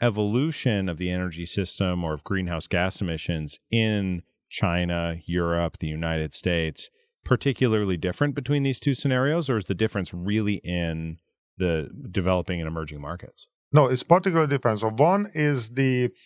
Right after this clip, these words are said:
Speaker 2: at the end of the journey, when societies reach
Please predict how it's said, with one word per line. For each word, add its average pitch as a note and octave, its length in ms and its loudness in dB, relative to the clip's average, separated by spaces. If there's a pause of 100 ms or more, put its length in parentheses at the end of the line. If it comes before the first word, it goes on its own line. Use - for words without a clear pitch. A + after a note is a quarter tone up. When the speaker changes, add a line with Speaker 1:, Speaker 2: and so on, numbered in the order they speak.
(440)
Speaker 2:
at C#3 140 8
the D3+ 100 4
end A3 240 6
of D3 140 2
the C3 60 2
journey, G#2 420 0 (840)
when D3 480 4 (280)
societies D3+ 720 4
reach D3 420 0